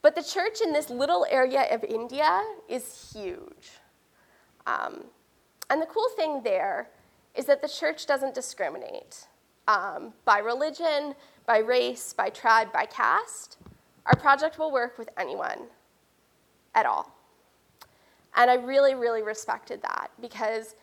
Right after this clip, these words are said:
there are a lot of Christians in that area of India, but it's not held back because people aren't a Christian. So it's a way of witnessing without ever having to say a word. So India,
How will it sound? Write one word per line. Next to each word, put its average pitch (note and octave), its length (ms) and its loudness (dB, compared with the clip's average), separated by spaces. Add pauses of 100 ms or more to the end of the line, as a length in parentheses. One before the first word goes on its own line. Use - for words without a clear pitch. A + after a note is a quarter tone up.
(200)
there A3+ 100 8
are G4 160 12
a D#4+ 100 6
lot A3+ 160 6
of A#3 80 -4
Christians A3+ 400 -10
in - 80 -12
that - 160 -6
area - 240 -4
of - 80 -6
India, E4 480 -2 (1120)
but C4 120 6
it's C4 120 -2
not C4 200 6
held A#3+ 360 0
back - 520 -4 (420)
because A3+ 240 -12
people - 220 -6
aren't - 260 -4
a - 60 -20
Christian. - 420 -18 (1080)
So D4+ 200 0
it's D4 120 4
a D#4+ 80 0
way D#4 160 2
of E4 120 -2
witnessing A4 720 0
without B3+ 360 2
ever A3+ 220 -2
having A3+ 320 -4
to - 120 -16
say - 460 -6 (160)
a A3+ 80 -2
word. - 460 -10 (2000)
So D4+ 320 8
India, G4+ 300 2